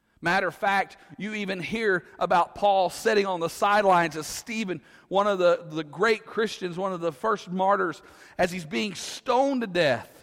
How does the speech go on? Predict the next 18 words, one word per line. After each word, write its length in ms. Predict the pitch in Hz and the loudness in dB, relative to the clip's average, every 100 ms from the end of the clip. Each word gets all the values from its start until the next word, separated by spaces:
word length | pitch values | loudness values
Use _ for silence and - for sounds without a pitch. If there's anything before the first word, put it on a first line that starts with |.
| _ _ _ - | _ _ _ -10
And 140 | 160 | -6
Paul's 360 | - 208 190 - | 0 2 2 0
sitting 260 | - 202 | -8 -6
there 80 | 147 | -6
holding 300 | 135 175 160 | -4 -2 -4
the 80 | 139 | -8
cloaks 420 | - 180 160 - | -4 -2 -2 -6
of 100 | 131 | -6
all 200 | 143 143 | -6 -4
those 220 | 139 131 | -6 -6
that 100 | 120 | -10
are 60 | 113 | -14
stoning 400 | - 127 117 104 | -12 -12 -10 -14
him, 140 | 101 _ _ _ _ _ _ _ _ _ _ _ _ _ _ _ | -18 _ _ _ _ _ _ _ _ _ _ _ _ _ _ _
supporting 600 | _ - - 180 185 123 | _ -12 -6 -4 -4 -6
this. 440 | 117 104 98 - - _ _ _ _ _ _ _ _ | -12 -14 -18 -20 -20 _ _ _ _ _ _ _ _
And 140 | 131 139 | -10 -4
yet, 320 | 160 151 - | -2 -4 -8